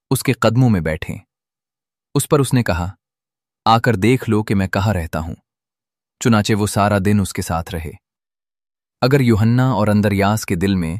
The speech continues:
کاہنوں اور فریسیوں کی سی بے اعتقادی پائی جاتی تو ممکن نہ تھا کہ وہ مسیح کے قدموں میں بیٹھ کر سیکھتے۔ یوحنا بپتسمہ دینے والے کی منادی پر انہوں نے روح القدس کی بلاہٹ کو قبول کیا تھا۔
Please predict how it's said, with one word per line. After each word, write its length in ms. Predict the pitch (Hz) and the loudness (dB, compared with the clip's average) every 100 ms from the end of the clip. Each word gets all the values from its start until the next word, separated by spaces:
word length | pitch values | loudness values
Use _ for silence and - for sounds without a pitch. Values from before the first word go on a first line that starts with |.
| - | -4
کاہنوں 440 | - 110 123 135 139 | 2 4 6 6 4
اور 120 | 135 | 2
فریسیوں 640 | - 104 117 113 - 139 131 | 0 2 2 0 0 0 0
کی 140 | 131 | -2
سی 180 | - 117 | -2 -2
بے 240 | 104 107 | 2 2
اعتقادی 480 | 107 107 98 101 135 | 0 -2 0 2 0
پائی 240 | 131 98 | 0 0
جاتی 360 | 90 95 92 123 | 0 -2 -2 -4
تو 140 | 123 | 0
ممکن 480 | 104 113 135 180 165 | 0 2 2 2 0
نہ 60 | 90 82 | -2 -4
تھا 180 | 92 80 - - - | -8 -10 -12 -20 -6
کہ 80 | - | 2
وہ 120 | 131 | 4
مسیح 380 | 131 107 - 147 | 6 4 2 0
کے 100 | 143 | 0
قدموں 360 | 123 107 113 127 | 0 0 2 2
میں 120 | 120 | 2
بیٹھ 280 | 90 90 - | 0 -2 -2
کر 120 | 110 | -4
سیکھتے۔ 460 | - 120 - - - - _ _ _ _ _ _ _ _ _ - | -2 -6 -6 -12 -12 -12 _ _ _ _ _ _ _ _ _ 0
یوحنا 400 | 113 120 139 147 | 4 6 6 4
بپتسمہ 520 | 123 110 123 - 127 | 4 2 0 2 2
دینے 240 | 110 104 104 | 4 4 4
والے 300 | 98 98 104 | 2 2 2
کی 120 | 110 | 0
منادی 420 | 87 85 87 107 | 0 0 -2 -2
پر 240 | - 73 76 _ - - - | -4 -8 -8 _ -20 -12 0
انہوں 240 | 127 131 | 4 6
نے 100 | 135 | 4
روح 200 | 110 113 | 4 4
القدس 440 | 123 - 117 123 - | 2 0 0 0 0
کی 100 | 110 | -2
بلاہٹ 440 | 90 90 87 92 | 0 0 0 -4
کو 100 | 95 | -8
قبول 320 | - 95 117 127 | -4 -2 -2 -2
کیا 300 | - 78 65 | -6 -6 -8
تھا۔ 280 | - - | -12 -18